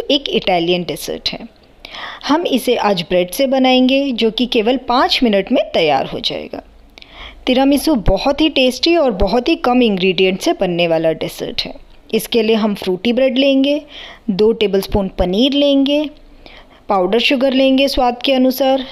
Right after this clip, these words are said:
vanilla essence लेंगे और एक teaspoon instant coffee powder लेंगे। साथ ही में हम एक ग्लास लेंगे जिसमें हमें इसे सेट करना है।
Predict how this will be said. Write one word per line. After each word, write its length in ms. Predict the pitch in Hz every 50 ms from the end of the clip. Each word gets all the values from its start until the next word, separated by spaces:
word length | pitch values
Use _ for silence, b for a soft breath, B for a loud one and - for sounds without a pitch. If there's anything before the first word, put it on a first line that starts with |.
| B B 190
vanilla 480 | 165 170 175 175 185 202 220 247 269
essence 480 | 277 269 269 269 277 269 277 262 - -
लेंगे 420 | 269 262 262 254 254 269 277 277 - - - -
और 180 | 220 240 269 - - - - -
एक 280 | - 320 370 - - - -
teaspoon 480 | 247 220 202 196 - - - 311 381 554 587 - - -
instant 500 | 226 220 214 - - - 247 247 240 -
coffee 320 | - 185 151 - - 185 180
powder 360 | - 156 - - - - -
लेंगे। 400 | - - 180 - - - - - - - - - _ _ - B B B B B B B B
साथ 240 | - - 302 320 359 359
ही 160 | - - 254 233
में 140 | 214 220 220
हम 200 | 220 233 285 - - - -
एक 200 | 226 233 240 214 196
ग्लास 360 | 202 196 170 170 208 - -
लेंगे 300 | 262 269 269 285 311 349
जिसमें 320 | 294 240 233 214 - 240 233
हमें 240 | 226 220 202 202 208
इसे 200 | 208 202 - 392
सेट 340 | - - - - - - -
करना 320 | - - - - 156 165 165
है। 200 | 175 - 190 -